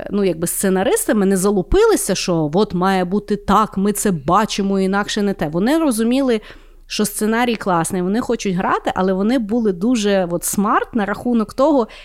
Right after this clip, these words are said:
як це все переіграти для того, щоб отримати те, що вони хотіли. І от дуже рідко люди розуміють, що потрібно стратегічно проплановувати, якби, ну, як шахмати розставляти. Розумієте, що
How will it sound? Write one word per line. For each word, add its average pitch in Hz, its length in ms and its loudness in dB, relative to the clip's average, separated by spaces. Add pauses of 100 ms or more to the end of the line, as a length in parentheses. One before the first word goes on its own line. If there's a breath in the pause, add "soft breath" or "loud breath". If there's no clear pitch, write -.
(160 loud breath)
як 226 320 0
це 208 100 0
все 220 220 0
переіграти 196 920 -2
для 190 200 0
того, 240 340 2
щоб 233 360 -2
отримати 220 580 0
те, 196 140 -4
що 190 200 -2
вони 185 180 0
хотіли. 175 460 -4 (640 loud breath)
І 202 120 -2
от 208 200 2
дуже 302 300 4
рідко 285 400 2
люди 285 640 2
розуміють, 214 840 2
що 208 340 -2
потрібно 233 520 0
стратегічно 214 800 -2
проплановувати, 196 960 0
якби, 170 300 -6
ну, 294 60 2
як 233 120 -2
шахмати 202 460 -2
розставляти. 160 560 -6
Розумієте, 208 380 -2
що 190 220 -4